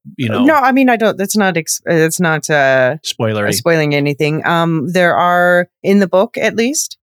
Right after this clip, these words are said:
Speaker 2: we haven't seen any of this in the trailer, but in the book, there are other alien species that have different physiologies than ours.
Speaker 1: Okay.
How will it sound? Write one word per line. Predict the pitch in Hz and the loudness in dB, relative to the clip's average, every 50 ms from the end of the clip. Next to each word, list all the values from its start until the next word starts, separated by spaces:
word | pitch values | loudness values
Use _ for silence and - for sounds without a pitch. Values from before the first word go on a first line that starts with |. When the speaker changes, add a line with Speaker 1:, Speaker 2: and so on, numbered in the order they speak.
| _ _ _ - | _ _ _ -6
Speaker 2:
we | 180 180 190 196 202 | -2 2 2 2 2
haven't | 208 180 180 175 | 2 2 0 0
seen | - - 160 160 | 0 -2 -2 0
any | 156 156 156 | 0 -2 -2
of | 143 135 | -2 -4
this | 147 147 - | -6 -6 -4
in | 151 | -4
the | 139 143 | -4 -4
trailer, | - 170 160 165 185 190 | -2 -2 0 0 0 0
but | 175 165 156 | 0 0 0
in | 143 151 | 0 -2
the | 147 143 | -2 -4
book, | 139 - 160 165 165 - _ - - - | -2 0 -2 -2 -2 -4 _ -20 -16 -16
there | 151 147 147 147 147 143 139 - | -8 -2 0 2 2 2 2 2
are | 151 151 147 147 147 - | 2 2 2 2 0 0
other | - 160 151 151 147 147 - | 0 0 0 0 0 0 0
alien | 160 160 151 160 170 160 156 156 156 156 | 0 0 0 0 0 -2 -2 -2 -4 -4
species | - - - 170 165 160 - 147 139 143 143 | -6 -6 -6 -6 -6 -4 -4 -4 -4 -2 -2
that | 151 135 | -4 -4
have | 143 135 135 | -4 -4 -2
different | 139 139 139 - 143 139 139 139 135 120 - _ _ _ _ _ - | -4 -4 -4 -2 -2 0 0 -2 -2 -4 -8 _ _ _ _ _ -4
physiologies | 165 147 143 151 143 135 135 135 139 139 143 131 131 143 151 - | -4 -4 -2 0 0 0 0 0 -4 -4 -4 -4 -6 -6 -6 -6
than | - 139 127 | -4 -4 -2
ours. | 120 117 120 147 165 - - | -2 -4 -4 -6 -6 -4 -2
Speaker 1:
Okay. | 143 147 110 - | -2 -2 -2 -4